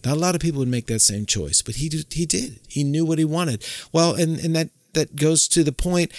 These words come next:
how do you know which sacrifice to make? It goes back to, number one, what's really important? What are you aiming for?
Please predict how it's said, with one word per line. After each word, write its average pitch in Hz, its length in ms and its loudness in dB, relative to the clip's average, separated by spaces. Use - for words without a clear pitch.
how 175 260 2
do 165 80 0
you 165 180 0
know 143 440 2
which - 180 2
sacrifice 123 680 2
to 120 100 0
make? 110 360 0
It 131 120 -4
goes 143 200 2
back 127 300 -2
to, 120 420 0
number 113 240 0
one, 107 260 -2
what's - 480 2
really 120 520 2
important? 104 800 -2
What 147 380 2
are 127 120 -4
you 123 400 0
aiming 107 460 0
for? 90 540 -2